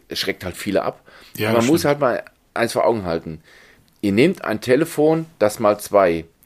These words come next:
Speaker 1: Ne, wenn ich eine Pizza zusammenklappe, ist sie auch doppelt so dick wie eine normale Pizza.
Speaker 2: Dann heißt es aber auch Calzone.
Speaker 1: Dann, genau, dann ist es eine Calzone. Das ist genauso, wenn ich normal einen Burger nehme und klatsche noch ein Patty drauf, ja, dann ist es halt ein bisschen dicker. Ist es doppelt so dick als vorher.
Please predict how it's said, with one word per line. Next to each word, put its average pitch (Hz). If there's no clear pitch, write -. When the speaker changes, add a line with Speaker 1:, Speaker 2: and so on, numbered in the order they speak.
Speaker 1:
Ne, 143
wenn 127
ich -
eine 113
Pizza 185
zusammenklappe, 120
ist 135
sie -
auch -
doppelt 110
so 107
dick 120
wie 117
eine 123
normale 139
Pizza. 87
Speaker 2:
Dann 135
heißt 135
es 117
aber 113
auch 110
Calzone. 135
Speaker 1:
Dann, 104
genau, 135
dann 90
ist 117
es 147
eine 170
Calzone. 117
Das 98
ist 113
genauso, 170
wenn 135
ich 120
normal 110
einen 101
Burger 160
nehme 190
und 147
klatsche 151
noch 143
ein 120
Patty 117
drauf, 131
ja, 131
dann 104
ist -
es 160
halt 113
ein 135
bisschen 127
dicker. 147
Ist 92
es 113
doppelt 110
so 117
dick 147
als 151
vorher. 127